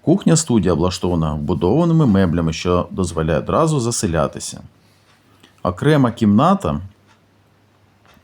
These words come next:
ідеально підходить для облаштування спальні або робочого простору. У квартирі також є двоспальне ліжко, що дозволяє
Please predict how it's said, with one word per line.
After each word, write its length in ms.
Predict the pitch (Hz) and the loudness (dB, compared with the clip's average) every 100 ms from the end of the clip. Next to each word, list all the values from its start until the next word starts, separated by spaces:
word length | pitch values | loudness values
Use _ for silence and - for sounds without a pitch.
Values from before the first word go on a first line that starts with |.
| _ _ _ - | _ _ _ -2
ідеально 500 | 127 135 175 196 170 | 0 2 4 4 4
підходить 500 | 143 - 107 95 76 | -2 2 2 4 2
для 140 | 90 | 0
облаштування 640 | 90 90 - 101 143 151 | 0 -2 -2 0 2 2
спальні 440 | 143 - 87 82 71 | 0 -2 -2 0 -2
або 260 | 65 76 | -2 -2
робочого 540 | 85 73 123 143 131 120 | -2 0 0 0 -2 -2
простору. 500 | 90 78 - 80 - - _ _ _ _ | -2 -4 -4 -10 -14 -16 _ _ _ _
У 100 | - | -8
квартирі 480 | 92 92 - 185 196 | -4 -6 0 2 4
також 500 | - 123 151 160 - | 2 0 0 -2 -2
є 60 | 95 | -2
двоспальне 600 | 87 - - 98 151 135 | -2 -6 0 2 4 2
ліжко, 540 | 87 87 - - - - _ _ - | 0 -2 -6 -10 -12 -16 _ _ -8
що 140 | 98 | -4
дозволяє 720 | 87 85 73 80 143 170 170 | -2 -2 0 0 2 2 0